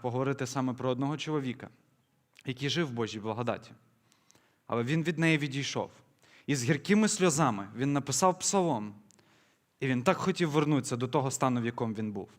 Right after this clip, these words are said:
Це Псалом п'ятдесятий. Хочу вас просити відкрити цей псалом. Псалом п'ятдесятий, псалом Давида.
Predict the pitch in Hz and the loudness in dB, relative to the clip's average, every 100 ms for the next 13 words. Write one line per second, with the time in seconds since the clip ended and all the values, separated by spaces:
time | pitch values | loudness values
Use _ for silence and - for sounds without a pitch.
0 | _ - - - _ _ - 156 - 143 | _ -20 -20 -20 _ _ -2 0 0 2
1 | 135 120 120 117 117 101 - 143 151 139 | 2 0 -4 0 0 0 -4 -4 -2 -2
2 | - 131 156 135 120 - 135 127 117 127 | -2 -4 -2 0 -2 -2 -2 -2 -2 -4
3 | 120 - 135 147 151 143 - - - - | -4 -2 0 0 -2 -10 -20 -20 -8 0
4 | 147 147 113 - - 135 127 123 120 165 | 2 2 0 -6 -8 -4 -4 -4 0 2
5 | 156 156 135 - 131 135 131 131 131 131 | 2 2 -6 -2 0 2 0 0 2 0